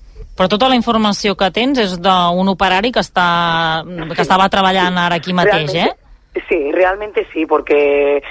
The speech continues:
Speaker 2: mm, los que han venido del ayuntamiento y todo no, no dicen, a ver, <laughs> ¿sabes? A mí incluso, porque le he dicho yo, digo, y los que tenemos animales no podemos ir al, al albergue. Sí que es verdad que me han ofrecido un, el hotel de Santa Coloma, pero luego se han ido y a mí no me han vuelto a decir nada.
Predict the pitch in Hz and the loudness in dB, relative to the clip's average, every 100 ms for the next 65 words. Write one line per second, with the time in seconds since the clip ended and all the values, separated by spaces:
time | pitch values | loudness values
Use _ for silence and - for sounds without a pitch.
0 | - - - - 165 151 151 151 151 147 | -12 -12 -12 -4 -2 0 2 2 2 0
1 | - 156 170 170 160 151 151 147 156 156 | -2 -2 0 2 0 0 -2 -4 -6 -6
2 | 151 160 185 175 165 160 170 175 180 143 | -2 0 2 2 0 0 0 0 -2 -4
3 | 143 147 151 - - - 147 156 - - | -6 -10 -14 -18 -20 -4 0 0 -2 -4
4 | 180 - - _ - 151 156 294 - - | -4 -6 -20 _ -2 0 0 -4 -10 -8
5 | - 180 202 220 226 208 151 - 156 156 | -2 -2 -4 -4 -2 -2 -2 -2 -2 0
6 | 151 156 170 - 160 202 175 160 147 156 | 2 2 -2 -2 0 0 0 -2 -2 -2
7 | 147 160 190 170 208 202 190 190 185 175 | 0 0 0 0 0 -4 -6 -6 -4 0
8 | 156 147 143 135 139 160 175 139 - - | 2 2 0 -2 0 -2 -2 -6 -10 -10
9 | - 151 170 170 165 135 143 156 160 185 | -4 0 2 2 -2 -6 -6 -4 -2 0
10 | 160 139 127 135 135 131 135 135 156 151 | 2 2 0 -4 -6 -2 2 2 2 -2
11 | 160 156 156 160 185 170 147 160 185 190 | -2 -4 -2 -2 -2 -2 0 -2 -2 -2
12 | 180 226 233 156 185 185 143 127 127 - | 0 0 0 0 0 0 0 0 -2 -4
13 | 131 135 147 | 0 2 2